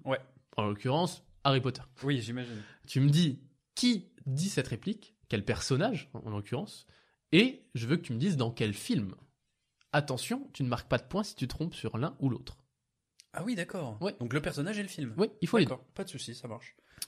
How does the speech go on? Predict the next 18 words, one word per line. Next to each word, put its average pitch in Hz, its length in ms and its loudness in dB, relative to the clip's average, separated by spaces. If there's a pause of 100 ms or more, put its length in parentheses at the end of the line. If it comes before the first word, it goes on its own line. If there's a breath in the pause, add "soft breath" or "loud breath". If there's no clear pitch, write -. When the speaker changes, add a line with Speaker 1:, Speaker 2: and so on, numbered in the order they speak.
(140 loud breath)
Speaker 2:
T'es 151 100 6
prêt ? 285 220 4 (200)
Speaker 1:
Bah 117 160 -4
oui, 185 100 -8
bien 165 120 -8
sûr. - 180 -10 (880)
Speaker 2:
Bon, 143 240 10
allez, 185 280 12
embarque. 143 680 6
On 120 60 -2
va 110 100 6
pas 117 140 6
rester 117 260 4
là 151 120 10
à 123 40 10
regarder 113 340 4
l'herbe 113 260 6
pousser. 156 440 2